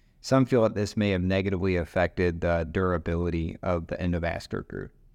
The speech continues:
We'll talk more about these in a minute, but I always first think it's helpful to interpret some of these results in the context of how they might actually influence your practice.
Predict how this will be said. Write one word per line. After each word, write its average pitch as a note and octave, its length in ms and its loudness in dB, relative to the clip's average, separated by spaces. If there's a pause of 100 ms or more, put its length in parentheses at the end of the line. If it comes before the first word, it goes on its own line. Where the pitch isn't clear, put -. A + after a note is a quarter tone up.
(520)
We'll A2+ 80 -2
talk - 240 4
more B2+ 160 2
about A#2+ 200 4
these A2+ 180 0
in G#2 100 0
a G2+ 60 0
minute, A#2+ 320 0
but A2 100 2
I A2+ 40 2
always E3 200 2
first - 240 -2
think B2 140 -2
it's G#2+ 100 -6
helpful A2 300 -2
to G#2+ 140 -8
interpret G2+ 400 -2
some A2 180 2
of G#2+ 60 2
these G2 200 0
results G2 380 -2
in G2 80 -2
the F2+ 120 0
context F#2+ 580 -2
of F2 80 -6
how F#2 180 2
they F#2+ 140 0
might F2+ 260 -2
actually F#2 360 -2
influence F#2 540 -4
your F2+ 120 -2
practice. F#2 600 -2